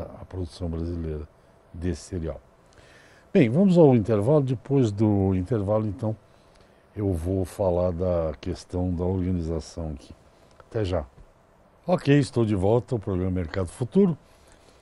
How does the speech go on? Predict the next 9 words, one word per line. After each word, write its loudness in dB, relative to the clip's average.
Eu 0
falo 4
aqui 0
do, 0
do -2
estúdio -6
da 0
B 0
três. -6